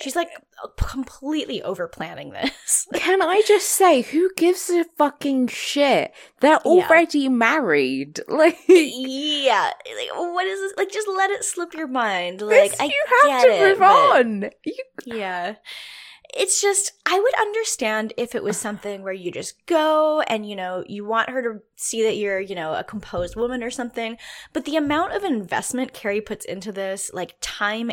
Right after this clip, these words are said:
Speaker 1: and money-wise, is just so ridiculous that it's like, "Carrie, you need to realize that, like, this is, this is not the hill you should die on." Like
Speaker 2: Oh, she easily spent, like, a grand buying an outfit for this.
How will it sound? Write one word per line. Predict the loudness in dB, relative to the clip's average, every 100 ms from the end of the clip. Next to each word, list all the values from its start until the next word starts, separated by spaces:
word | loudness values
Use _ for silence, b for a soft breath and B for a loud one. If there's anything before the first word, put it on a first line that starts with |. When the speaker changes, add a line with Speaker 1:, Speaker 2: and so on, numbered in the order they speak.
| -8
Speaker 1:
and | -8 -8 -10 -12
money-wise, | -12 -10 -4 -2 -2 -4 -8 -6
is | -4 -4
just | -4 -4 -6 -12 -18 _
so | -8 -6 -2 -2 0
ridiculous | 0 -2 -6 -6 -6 -6
that | -8
it's | -6
like, | -6 -8 -14
"Carrie, | -8 -6 -6 -6 -8
you | -8 -10
need | -12 -14 -10
to | -8
realize | -4 -4 -4 -6 -6
that, | -8 -6
like, | -8 -8
this | -8 -10 -8
is, | -8 -8 -8
this | -8 -6
is | -8
not | -2 -2 0
the | -2
hill | -2
you | -4 -6
should | -10 -6
die | -6 -4
on." | -8 -10 -12
Like | -8 0
Speaker 2:
Oh, | 0
she | 0 0 -2 0
easily | 2 2 2 2 0
spent, | -2 0 0 0
like, | -2 -2
a | -4
grand | -2 2 2 0 -4 -10 0
buying | 2 2 -2
an | -2
outfit | -4 -4 -6 -6
for | -4 -4 -2
this. | -2 -2 -6 -16 -18 -20